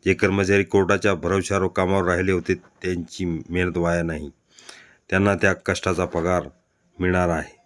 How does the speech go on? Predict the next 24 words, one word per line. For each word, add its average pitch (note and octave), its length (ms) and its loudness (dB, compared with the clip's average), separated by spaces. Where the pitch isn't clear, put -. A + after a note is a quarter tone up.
तसेच F#2+ 380 -2
रजा F#2+ 280 4
शिल्लक F#2 360 0
असल्यास F2 520 -2
त्यांचे F2 440 -2
एन्कॅशमेंट, F#2+ 800 0
अ, E2+ 300 -2
लीव्ह F#2+ 480 2
इन-, F2 500 -4
एन्कॅशमेंट F2 760 0
लाभही G2 400 4
मिळणार E2+ 380 2
आहेत. C#2+ 200 -6
ज्यांना F2 920 2
आशा F2+ 380 0
होती F2 400 -2
की F#2 320 -2
रिटायरमेंट G2+ 500 2
एज G2 180 -2
बासष्ट F#2+ 440 0
किंवा G2 160 0
पासष्ट F#2+ 380 0
होईल, G2+ 200 2
त्यांचा F2+ 380 0